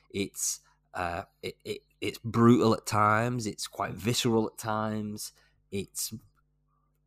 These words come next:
it's moving. It's, it's a tr-, well, yeah, it's a combination of a lot of things, but blooming heck, as I say, I've,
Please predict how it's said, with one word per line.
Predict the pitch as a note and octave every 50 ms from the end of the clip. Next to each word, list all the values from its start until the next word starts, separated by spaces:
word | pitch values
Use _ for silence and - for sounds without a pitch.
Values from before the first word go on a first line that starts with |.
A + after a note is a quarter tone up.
| _ _
it's | - - - - -
moving. | A2 G#2 A2 B2 C3 C#3 C3 A#2 C3 B2+ B2 B2 A#2 - _ _ _
It's, | - F#2+ F#2 - - - - - - - -
it's | - G#2 - - -
a | A2+ G#2+
tr-, | - - - G2+ A2+ A#2 A2+ A2+
well, | G2+ F#2+ E2+ D#2+ E2 - - _ _ _ _
yeah, | - G#2+ - E2 - - - - _ _ -
it's | F#2 - -
a | A2
combination | - - - A2 G2 G2+ G2 G2 F#2+ - - G2
of | F#2 F2
a | F#2
lot | F2+ F2+ F2 -
of | -
things, | - F#2+ F2+ F2 F2 -
but | - - F2+ F2 - - - - - - - _ _ _ _ _
blooming | - G#2 G2 F#2 F2+ F2
heck, | E2+ E2+ - - - - - -
as | - F2+ F2+
I | E2+
say, | - - F#2 F2 E2
I've, | E2+ F2